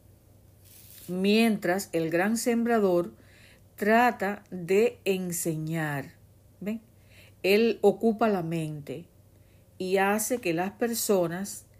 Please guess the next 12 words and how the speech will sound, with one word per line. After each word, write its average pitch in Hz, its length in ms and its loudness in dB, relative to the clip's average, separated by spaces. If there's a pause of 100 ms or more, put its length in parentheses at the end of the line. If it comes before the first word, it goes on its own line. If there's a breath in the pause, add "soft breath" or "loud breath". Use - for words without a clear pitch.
(420 soft breath)
pues, 226 580 2
se 170 300 -4
llenen 226 580 0
de 175 160 2
incredulidad. 156 1080 -4 (640 loud breath)
Y 220 160 4
el 202 140 2
que 180 120 -4
fue 302 200 -2
sembrado 190 720 0
en 180 220 -4
pedregales, 185 1080 0